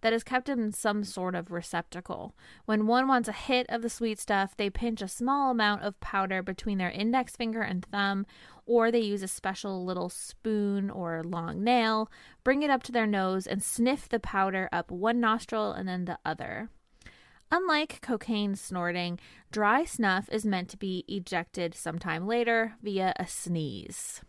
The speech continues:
In fact, one of snuff's most enjoyable qualities is that it provokes a sneeze, which is weird, uh, but I also kind of get it because sneezing is kind of satisfying.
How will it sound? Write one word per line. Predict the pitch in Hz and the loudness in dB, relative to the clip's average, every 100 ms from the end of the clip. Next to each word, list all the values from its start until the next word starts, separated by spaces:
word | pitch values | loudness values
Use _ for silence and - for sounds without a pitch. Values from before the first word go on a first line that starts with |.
| _ - - _ _ | _ -20 -20 _ _
In | 190 202 | -6 0
fact, | 190 185 262 - | 2 4 2 -4
one | 214 202 | -2 0
of | 220 233 | 0 -2
snuff's | - - 196 208 - | -8 -2 0 0 -2
most | 208 190 - | -2 -2 -2
enjoyable | 185 175 196 214 226 202 180 | -4 -2 2 4 4 2 -2
qualities | - 170 170 208 247 254 - | -2 2 2 0 -2 -2 -4
is | 196 170 | -6 -2
that | 156 | -4
it | - | -4
provokes | - 185 170 151 - - - | -8 -8 -6 -6 -8 -14 -10
a | 185 | -8
sneeze, | - 160 139 - 175 - | -8 -8 -8 -10 -12 -10
which | 196 170 - - - - - _ _ _ | -2 -2 -4 -14 -16 -20 -20 _ _ _
is | 202 196 | -6 -6
weird, | 220 339 254 190 180 220 269 _ - _ - - _ - | 4 8 10 10 10 6 -2 _ -20 _ -20 -20 _ 0
uh, | 196 190 190 196 | 2 4 2 0
but | 196 214 208 - | 2 4 6 4
I | - | 2
also | 240 285 294 262 254 | 2 2 2 2 0
kind | - 185 190 208 | -4 0 0 0
of | 202 196 | -2 0
get | 165 165 | 0 0
it | 214 - - | -4 -8 -6
because | 233 226 190 | -4 -2 -6
sneezing | - 185 175 180 180 | -4 -4 -4 -4 -4
is | 175 170 170 - | -4 -4 -6 -8
kind | - 165 165 | -6 -4 -4
of | 180 | -6
satisfying. | - 175 156 - - - - - 110 226 | -6 -2 -2 -4 -8 -6 -6 -6 -10 -12